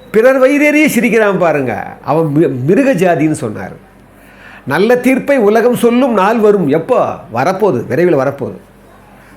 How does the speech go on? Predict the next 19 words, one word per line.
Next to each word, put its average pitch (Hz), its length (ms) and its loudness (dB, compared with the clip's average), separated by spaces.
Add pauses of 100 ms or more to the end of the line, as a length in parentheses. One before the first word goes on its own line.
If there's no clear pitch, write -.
இன்னைக்கு 139 760 0
அதிமுக 170 560 0
கட்சியில் 165 320 0
ஆகட்டும், 135 440 -2 (680)
தமிழ்நாட்டு 190 480 0
அரசியல் 190 380 0
ஆகட்டும், 131 520 -2 (160)
நடக்கிறதெல்லாம் 185 720 0
பார்க்குற 175 340 0
போது 143 640 -4 (600)
இப்படிப்பட்ட 240 580 -2
ஒரு 208 340 2
பிற்போக்கான 277 720 2
மாநிலமா 202 580 2
இந்த 165 140 0
தமிழ்நாடுன்னு 160 960 -2
ரொம்ப 151 300 -2
வருத்தப்பட 185 420 -2
தோணுது. 107 300 -14